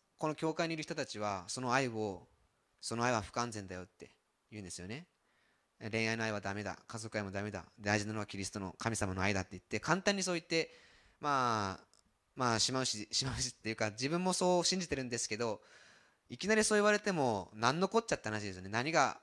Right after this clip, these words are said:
神の愛だと。そんな別に、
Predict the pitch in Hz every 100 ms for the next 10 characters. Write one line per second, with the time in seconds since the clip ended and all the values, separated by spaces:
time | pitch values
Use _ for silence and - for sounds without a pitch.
0 | _ - 139 123 101 - - 104 - _
1 | _ _ - _ - 135 143 131 139 147
2 | 147